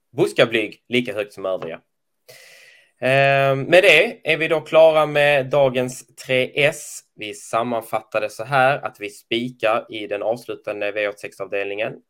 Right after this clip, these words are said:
häst nummer fyra, Hula Hula Sisu. Vi har utnämnt, eh, eller vi utnämner V åttiosex tre till omgångens skrällopp, där vi gärna vill varna för tio Äkta Lavec och framförallt häst nummer fyra, Vincentius.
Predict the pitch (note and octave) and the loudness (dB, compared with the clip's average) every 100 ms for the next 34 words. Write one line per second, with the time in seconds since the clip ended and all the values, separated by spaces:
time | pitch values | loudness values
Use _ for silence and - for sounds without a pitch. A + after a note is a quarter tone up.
0 | _ G2+ - - - G2+ G2 - G#2+ G#2 | _ -16 -16 -18 -14 -12 -10 -8 -8 -6
1 | F#2 - C#3+ C3+ C#3 D3 C#3 C3+ D#3 B2+ | -8 -6 -4 2 4 4 0 -2 -6 -8
2 | - A#2+ E3 _ _ _ _ _ _ _ | -6 -6 -6 _ _ _ _ _ _ _
3 | _ _ _ - G#2+ F#2+ F#2+ F#2 F#2 G2 | _ _ _ -10 -6 -4 -4 -6 -2 -2
4 | F#2 A2 G#2 - G2+ G2 - _ - F#2 | -2 -4 -10 -6 -6 -6 -12 _ -4 -2
5 | F#2 F2+ F#2+ G2+ A#2 B2 B2 G2+ G2+ F#2 | 0 -2 -4 -2 -2 -2 -2 -2 -2 2
6 | C3+ C3+ C3+ - C3+ - - D3+ C#3+ E3 | 4 4 0 -6 -8 -8 0 2 2 -2
7 | - A2+ A#2 A#2 A2 A2 A2 - A2+ B2+ | -10 -8 -6 -4 -4 -6 -10 -6 -4 0
8 | B2+ C#3 - _ - F#2+ G2 F#2 F2+ A2 | 0 0 -4 _ -10 -8 -8 -10 -8 -4
9 | A2 A2+ G#2 G#2 G#2+ G#2+ G#2 G2 G2 G2 | -4 -4 -8 -6 -2 -2 -4 -6 -4 -4
10 | F#2+ - A#2 A2+ G2 - D#3+ D#3 D3+ D#3 | -4 -8 -8 -6 -6 -2 -4 2 4 6
11 | D3+ D#3+ D3+ - - - G2+ - G#2 - | 6 4 2 -2 -20 -18 -12 -6 -6 -2
12 | A#2+ G#2 G2 _ A#2 - G#2+ G2+ - A2 | 2 2 0 _ -14 -14 -12 -12 -4 -4
13 | G#2 F2+ E2 G2 G2+ - D#3 A2 - - | -2 -4 -4 -12 -14 -2 0 0 -4 -16
14 | D#2 - - - | -18 -18 -20 -20